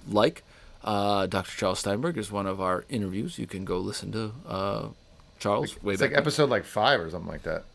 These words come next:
Speaker 1: No, it's later than that.
Speaker 2: Is it?
Speaker 1: I think. Uh, something like that.
Speaker 2: Somewhere
Speaker 1: Probably in the
Speaker 2: around there.
Speaker 1: thirties.
Speaker 2: It was early. It was early.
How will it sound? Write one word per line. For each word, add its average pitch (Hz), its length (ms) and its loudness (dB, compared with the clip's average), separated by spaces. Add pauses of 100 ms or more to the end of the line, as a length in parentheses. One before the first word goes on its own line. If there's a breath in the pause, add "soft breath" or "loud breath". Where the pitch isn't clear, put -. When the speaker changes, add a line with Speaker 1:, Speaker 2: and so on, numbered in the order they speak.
(140)
Speaker 1:
No, 143 340 10
it's 117 160 8
later 101 200 0
than 90 100 -6
that. 73 140 -10 (280)
Speaker 2:
Is 127 160 0
it? 170 120 0
Speaker 1:
I 107 60 -2
think. 95 320 -6 (280)
Uh, 107 360 -4
something 104 260 -2
like 92 120 -10
that. - 100 -10
Speaker 2:
Somewhere 160 140 10
Speaker 1:
Probably 147 140 12
in 117 60 6
the 101 80 4
Speaker 2:
around 92 100 0
there. 110 100 6
Speaker 1:
thirties. 95 160 2
Speaker 2:
It 185 40 8
was 180 160 10
early. 117 420 8
It 123 40 2
was 113 160 0
early. 90 340 0